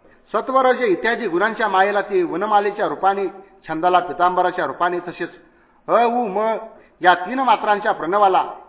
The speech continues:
यज्ञोपवीताच्या रूपाने धारण करतात. भगवान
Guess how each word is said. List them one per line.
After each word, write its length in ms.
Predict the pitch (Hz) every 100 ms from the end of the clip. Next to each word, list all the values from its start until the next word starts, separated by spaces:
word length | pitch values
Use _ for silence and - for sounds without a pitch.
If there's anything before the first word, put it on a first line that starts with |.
| -
यज्ञोपवीताच्या 880 | 165 170 262 247 226 220 220 214
रूपाने 360 | 170 147 190 196
धारण 280 | 143 131 185
करतात. 320 | - - 110 - _ _ _ _ -
भगवान 360 | 117 147 175